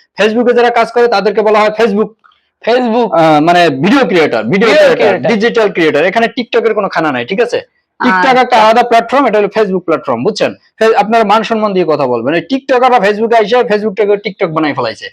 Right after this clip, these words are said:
Speaker 1: এরকম করবেন না, ঠিক আছে?
Speaker 2: আচ্ছা,
Speaker 1: Facebook
Speaker 2: Facebook-এ
Speaker 1: Facebook-এর মতো
Speaker 2: সমস্যা।
Speaker 1: কাজ করবেন, ঠিক আছে? আর TikTok, TikTok ওটা TikTok-এ করবেন, কিন্তু আপনি Facebook Facebook-এর মতো কাজ করবেন। Facebook-এর একটা
Speaker 2: আচ্ছা।
Speaker 1: সম্মানিত পেশা। এই পেশায় যারা আসে তারা ভদ্র, নম্র, সবার সাথে একটা
Speaker 2: হ্যাঁ।
Speaker 1: কমিউনিকেশন জ-,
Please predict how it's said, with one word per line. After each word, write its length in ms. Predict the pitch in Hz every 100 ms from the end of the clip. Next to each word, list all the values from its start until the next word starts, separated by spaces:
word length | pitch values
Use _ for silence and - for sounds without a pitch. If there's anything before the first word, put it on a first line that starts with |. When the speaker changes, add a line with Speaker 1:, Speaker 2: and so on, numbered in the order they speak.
| _ -
Speaker 1:
এরকম 260 | 220 226
করবেন 260 | 190 160 131
না, 120 | 110
ঠিক 140 | 117 254
আছে? 160 | 214
Speaker 2:
আচ্ছা, 380 | 202 208 202 220
Speaker 1:
Facebook 180 | 202 233
Speaker 2:
Facebook-এ 320 | 226 294 262
Speaker 1:
Facebook-এর 320 | 247 240 247
মতো 0 |
Speaker 2:
সমস্যা। 200 | 240 170
Speaker 1:
কাজ 200 | 214 196
করবেন, 280 | - 147 147
ঠিক 120 | 220
আছে? 220 | 240 175 120 _ _ _
আর 100 | -
TikTok, 360 | 196 262 226 247
TikTok 400 | 247 214 247 240
ওটা 160 | 233 233
TikTok-এ 460 | 226 226 202 202 185
করবেন, 300 | 156 139 143
কিন্তু 200 | 185 196
আপনি 180 | 190
Facebook 380 | 208 185 202 269 277
Facebook-এর 300 | 233 233 220
মতো 180 | 208 180
কাজ 180 | 160 -
করবেন। 300 | 147 120 98 - _
Facebook-এর 320 | 214 175 175 247
একটা 220 | 247 247
Speaker 2:
আচ্ছা। 300 | 233 175 247
Speaker 1:
সম্মানিত 360 | 240 247 208
পেশা। 420 | 226 185 - 127 - _ _
এই 140 | 180 190
পেশায় 280 | 214 240 240
যারা 200 | 226 226
আসে 360 | 220 214 277 302 - _
তারা 220 | 185 196
ভদ্র, 360 | 151 160 196 208 208
নম্র, 460 | 185 196 190 196 196 -
সবার 240 | - 190 208
সাথে 180 | 214 214
একটা 120 | 214
Speaker 2:
হ্যাঁ। 120 | 180
Speaker 1:
কমিউনিকেশন 500 | - 247 240 220 202
জ-, 180 | 180